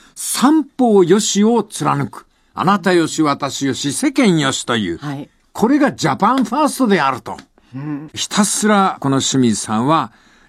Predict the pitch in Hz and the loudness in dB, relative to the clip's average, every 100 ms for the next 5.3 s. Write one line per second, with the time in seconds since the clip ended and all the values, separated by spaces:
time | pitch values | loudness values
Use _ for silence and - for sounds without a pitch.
0 | - 123 170 185 247 277 277 262 233 - | -4 2 4 4 4 4 4 4 2 0
1 | 254 254 220 - 285 254 - _ _ _ | 4 4 4 4 4 4 0 _ _ _
2 | 90 85 113 123 165 196 - 190 180 180 | -14 -8 -2 0 2 2 2 4 4 4
3 | 220 254 220 - _ - - - 175 165 | 4 2 -2 -6 _ -10 -8 2 4 4
4 | - 110 135 131 - 113 180 214 202 147 | 0 -2 -2 -2 -4 0 2 2 2 0
5 | 143 131 | -6 -16